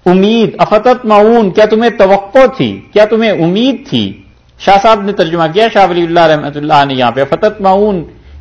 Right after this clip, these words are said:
امید سے کہ کیا تم امید رکھتے ہو کہ یومن لکم، یہ، یہ، یہ بنی اسرائیل والے تمہیں مان جائیں گے، ایمان لے آئیں گے؟ وَقَدْ كَانَ فَرِيقٌ مِّنْهُمْ، حالانکہ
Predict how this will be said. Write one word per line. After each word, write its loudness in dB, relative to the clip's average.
امید 0
سے -4
کہ -2
کیا 2
تم 0
امید -2
رکھتے 0
ہو 4
کہ -6
یومن 0
لکم، -2
یہ، 0
یہ، 0
یہ 0
بنی -2
اسرائیل -2
والے 2
تمہیں -4
مان -4
جائیں -2
گے، -2
ایمان 0
لے 0
آئیں -2
گے؟ 4
وَقَدْ 0
كَانَ 2
فَرِيقٌ 0
مِّنْهُمْ، -4
حالانکہ 2